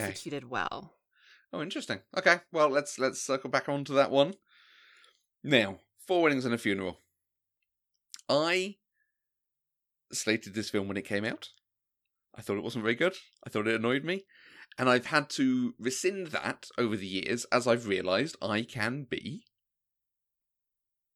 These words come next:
Speaker 2: very down on the romantic comedy genre. Um, it's not a
Speaker 1: Okay.
Speaker 2: genre that appeals to me. It's not a genre that I go to.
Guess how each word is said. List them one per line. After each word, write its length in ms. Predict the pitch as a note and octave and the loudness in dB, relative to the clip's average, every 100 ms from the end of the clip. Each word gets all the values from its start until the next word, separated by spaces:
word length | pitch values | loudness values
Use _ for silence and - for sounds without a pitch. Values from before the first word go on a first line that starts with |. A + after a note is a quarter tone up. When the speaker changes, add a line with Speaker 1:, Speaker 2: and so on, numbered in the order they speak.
| - _ _ _ _ | -20 _ _ _ _
Speaker 2:
very 400 | - E2+ G2 G#2 | -8 0 2 2
down 400 | A#2+ F#2+ F2+ G#2 | 2 2 2 0
on 420 | C3 F#2 F#2 G#2+ C3 | -2 -2 -2 -4 -4
the 80 | A#2+ | -2
romantic 360 | G2 F2+ - | -2 -4 -6
comedy 380 | - A#2+ A#2+ D3+ | -4 -4 -2 -4
genre. 420 | F#3+ E4+ G2+ - - _ _ _ _ - | -4 -6 -6 -10 -18 _ _ _ _ -10
Um, 600 | C#3 A#2+ A2+ A#2 A#2 A#2+ _ | -2 4 4 4 -4 -8 _
it's 100 | A2+ | -4
not 100 | A2 | 0
a 20 | G#2+ | 0
Speaker 1:
Okay. 80 | |
Speaker 2:
genre 260 | G#2 G2 F#2+ | 0 -2 0
that 100 | F#2 | 0
appeals 360 | G2 - G2 G2 | 0 0 -2 -2
to 80 | A2+ | -4
me. 80 | C#3 | -6
It's 120 | B3+ | -4
not 100 | G2+ | -4
a 60 | |
genre 300 | G#2 G#2+ F#2+ | -4 -4 -4
that 100 | F#2 | -4
I 60 | - | -4
go 240 | F#2+ F#2 | -4 -8
to. 240 | - - | -4 -4